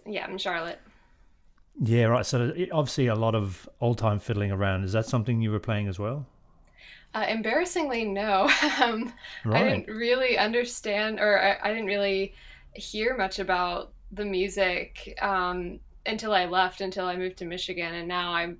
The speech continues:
Speaker 1: ha-, having this resurgence of interest in, in the area and the, the music there, and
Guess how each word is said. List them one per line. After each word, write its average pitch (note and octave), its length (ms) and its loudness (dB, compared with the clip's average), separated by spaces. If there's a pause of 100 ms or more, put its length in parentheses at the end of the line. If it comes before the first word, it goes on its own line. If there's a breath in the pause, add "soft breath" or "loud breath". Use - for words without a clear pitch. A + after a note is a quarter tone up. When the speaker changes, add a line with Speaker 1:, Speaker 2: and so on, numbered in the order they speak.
Speaker 1:
ha-, F#3+ 320 -8
having F#3+ 280 2
this F3 200 -6
resurgence F3+ 880 -6
of - 160 -8
interest F3+ 520 -8
in, E3 380 -10
in F3+ 140 -10
the E3+ 160 -8
area E3+ 300 -6
and E3+ 260 -8
the, E3+ 220 -8
the F3+ 60 -10
music F3 380 -8
there, E3 280 -8
and F3 160 -16